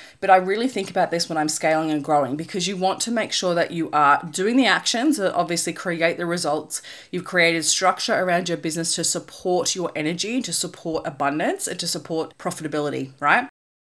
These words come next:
So I really think about that, and it's one of those things that I come back to when I'm out of alignment. I recognize that sometimes I get stuck in my masculine because it's something that's really well ingrained in me in my, in a long-term journey of working.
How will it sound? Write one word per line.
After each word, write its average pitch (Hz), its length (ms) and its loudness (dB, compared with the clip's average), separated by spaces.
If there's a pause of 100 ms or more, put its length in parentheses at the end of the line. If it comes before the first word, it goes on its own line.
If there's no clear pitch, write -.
(100)
So 185 380 6
I 190 80 8
really 226 300 2
think 226 180 -2
about 175 240 2
that, 160 220 4
and 165 100 -2
it's 156 140 -8
one 202 100 -2
of 208 60 0
those 214 160 0
things 196 180 -2
that 180 80 2
I 165 60 4
come 165 240 -2
back 170 240 4
to 285 180 2
when 202 200 2
I'm 175 200 2
out 180 220 4
of 233 80 -2
alignment. 202 520 2
I - 60 2
recognize 185 720 0
that 190 200 2
sometimes 196 460 -4
I - 120 0
get 175 200 -6
stuck - 260 -6
in 185 120 -2
my 160 100 0
masculine 214 580 0 (360)
because 190 200 -6
it's - 140 -4
something - 280 0
that's - 280 -2
really 202 460 0
well 180 180 2
ingrained 165 400 0
in 160 120 -2
me 156 120 2
in 151 80 2
my, 151 320 2
in 156 80 -8
a 156 80 -4
long-term 170 480 -2
journey 147 300 -2
of 135 180 -10
working. 165 480 0